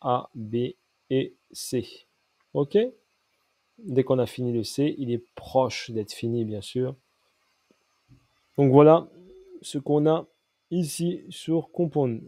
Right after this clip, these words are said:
Est-ce que j'ai un autre graphique ? Attendez, je vais regarder si j'ai un autre graphique intéressant. Euh, c'est O M. Euh, c'est O M. Je vais aller là d'abord. Hop,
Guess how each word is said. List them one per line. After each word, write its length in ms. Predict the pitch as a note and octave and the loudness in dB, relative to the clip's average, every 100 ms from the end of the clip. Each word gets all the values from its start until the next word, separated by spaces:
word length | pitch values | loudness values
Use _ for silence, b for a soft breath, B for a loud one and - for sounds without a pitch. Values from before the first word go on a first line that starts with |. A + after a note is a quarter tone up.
| - | -12
Est-ce 200 | - B2 | -10 -8
que 100 | - | -6
j'ai 220 | B2+ D3+ | -4 -4
un 180 | D#3 C3+ | -4 -4
autre 140 | D3 C3 | -4 -4
graphique ? 480 | B2+ B2+ - A2+ - | -2 -4 -6 -12 -12
Attendez, 340 | A#2 A#2 A2+ | -10 -8 -8
je 100 | G#2 | -8
vais 80 | A2 | -8
regarder 500 | A2 A2+ G#2+ A#2 - | -8 -6 -6 -8 -10
si 200 | - - | -14 -14
j'ai 140 | A2 A#2 | -10 -8
un 120 | A#2 | -6
autre 140 | B2 | -6
graphique 380 | A2+ A#2+ - B2+ | -4 -6 -6 -8
intéressant. 680 | B2 A2+ A#2+ A2+ - C3+ C#3 - _ _ _ _ _ _ _ _ _ _ _ _ _ | -10 -8 -8 -10 -6 -6 -6 -10 _ _ _ _ _ _ _ _ _ _ _ _ _
Euh, 1120 | B2+ B2 A#2+ A#2+ A#2+ A#2+ A#2+ A#2 A2 A2 A2 A2 - | -6 -4 -4 -4 -6 -8 -8 -6 -6 -8 -10 -12 -16
c'est 420 | - - B2+ A#2 _ _ - | -18 -6 -4 -4 _ _ -4
O 200 | C3+ - | -4 -2
M. 420 | D#3 D3 D3+ D#3 - - B B B _ _ _ _ _ _ _ _ _ _ _ _ _ _ _ _ _ _ _ B2 | -2 0 2 -2 -4 -16 B B B _ _ _ _ _ _ _ _ _ _ _ _ _ _ _ _ _ _ _ -10
Euh, 180 | A#2+ A2+ | -10 -10
c'est 260 | - C3 | -12 -8
O 160 | B2 A#2+ | -8 -6
M. 220 | A#2 A2+ | -8 -10
Je 100 | G#2+ | -12
vais 80 | A2+ | -10
aller 140 | A#2 | -8
là 180 | A#2 A#2 | -6 -6
d'abord. 380 | A2 G#2+ G#2 - | -6 -8 -10 -10
Hop, 220 | - B2 | -8 -8